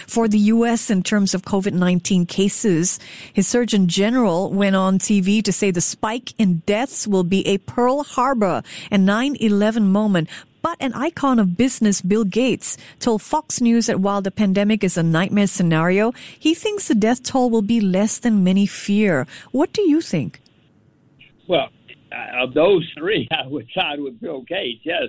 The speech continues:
Speaker 2: because, you know, the, the numbers are already under control in many parts of the world. And even where they're not under control yet, they haven't been disastrous. I mean, it's nothing like the nineteen eighteen, uh, flu or some of the other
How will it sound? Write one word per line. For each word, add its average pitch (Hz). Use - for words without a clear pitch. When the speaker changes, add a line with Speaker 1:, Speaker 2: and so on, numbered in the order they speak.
Speaker 2:
because, 117
you -
know, 127
the, 120
the 120
numbers 135
are 127
already 127
under 123
control 127
in 113
many 143
parts 117
of 117
the 117
world. 117
And 117
even 135
where 127
they're 120
not 120
under 127
control 117
yet, 110
they 107
haven't 123
been 113
disastrous. 127
I 117
mean, 113
it's -
nothing 123
like 117
the 113
nineteen 117
eighteen, 117
uh, 113
flu 127
or 127
some 123
of 117
the 110
other 131